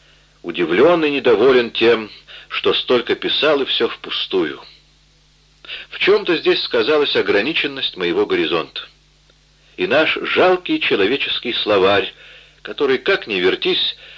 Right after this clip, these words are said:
всегда идёт от чувств, а не от логики. Жан-Полю.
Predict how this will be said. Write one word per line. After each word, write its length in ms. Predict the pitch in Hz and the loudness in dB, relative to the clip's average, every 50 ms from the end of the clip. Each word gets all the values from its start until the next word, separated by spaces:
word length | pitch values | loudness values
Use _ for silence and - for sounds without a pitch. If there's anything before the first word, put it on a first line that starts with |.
| - - - _ _ | -20 -20 -20 _ _
всегда 520 | - - - 110 95 110 143 160 147 143 | -6 -4 -2 -2 0 2 2 4 4 4
идёт 240 | 131 120 131 127 - | 4 2 2 2 2
от 140 | 113 107 - | 0 -2 -2
чувств, 680 | - - - - - - - - - - - - - - | -2 -2 -2 -2 -2 -2 -4 -6 -8 -8 -10 -12 -12 -8
а 100 | - 95 | -6 -6
не 120 | 98 110 110 | -4 -4 -4
от 180 | 95 - - | -6 -6 -4
логики. 560 | 82 78 78 73 73 73 - - - - - - - - _ _ _ _ _ _ _ _ _ _ _ _ _ _ _ _ _ _ _ _ _ _ _ _ _ _ _ _ _ _ _ _ _ _ _ _ _ _ _ _ _ _ | -4 -2 -2 -2 -4 -6 -12 -12 -12 -14 -14 -16 -20 -20 _ _ _ _ _ _ _ _ _ _ _ _ _ _ _ _ _ _ _ _ _ _ _ _ _ _ _ _ _ _ _ _ _ _ _ _ _ _ _ _ _ _
Жан-Полю. 760 | - 82 95 120 143 147 135 - - 85 82 78 78 76 71 | -8 -4 -4 -2 -2 -4 -6 -6 -2 -2 0 0 0 -2 -6